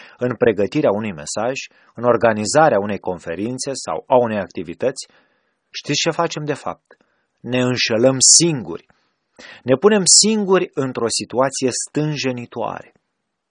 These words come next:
De-a lungul timpului, m-am obișnuit să fiu disciplinat în pregătirea mesajelor pe care urma să le transmit,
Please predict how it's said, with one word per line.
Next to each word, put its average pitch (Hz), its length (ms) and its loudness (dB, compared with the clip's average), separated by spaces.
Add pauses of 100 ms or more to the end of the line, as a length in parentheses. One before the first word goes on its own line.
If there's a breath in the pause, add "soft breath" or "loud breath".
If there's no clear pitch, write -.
(2000)
De-a 131 120 2
lungul 151 320 -4
timpului, 104 580 -8 (640)
m-am 98 180 -6
obișnuit 92 480 -8
să 90 140 -6
fiu - 160 -12
disciplinat 85 800 -8
în 90 100 -12
pregătirea 80 460 -10
mesajelor 104 720 -6
pe 87 120 -10
care 87 220 -8
urma 85 320 -6
să 90 140 -10
le 80 120 -10
transmit, 98 560 -12